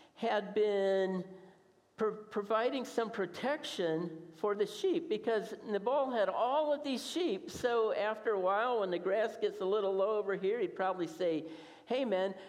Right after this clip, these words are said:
go on out a little bit further," because at that point in time, not everything was marked off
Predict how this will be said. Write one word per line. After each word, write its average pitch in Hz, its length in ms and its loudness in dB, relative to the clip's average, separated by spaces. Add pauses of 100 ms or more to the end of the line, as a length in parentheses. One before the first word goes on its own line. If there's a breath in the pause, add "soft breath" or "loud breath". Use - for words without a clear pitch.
(140 loud breath)
go 240 140 4
on 262 180 2
out 226 220 4
a 214 60 2
little 208 280 2
bit 196 240 -2
further," 277 360 2
because 190 440 0
at 202 200 2
that 240 240 -2
point 240 240 0
in 185 80 -10
time, 240 340 0
not 208 260 2
everything 220 580 2
was 160 200 0
marked 185 420 0
off 143 480 -2